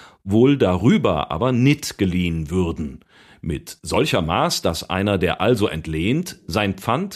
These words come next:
zum längsten in dreizehn Monaten wieder lösen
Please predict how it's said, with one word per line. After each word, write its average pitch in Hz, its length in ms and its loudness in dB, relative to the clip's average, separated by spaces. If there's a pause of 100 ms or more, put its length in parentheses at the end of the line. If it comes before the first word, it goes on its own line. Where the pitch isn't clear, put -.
(140)
zum 95 180 0
längsten 160 640 -2
in 92 200 0
dreizehn 123 540 -2
Monaten 135 760 0
wieder 92 220 0
lösen 113 580 4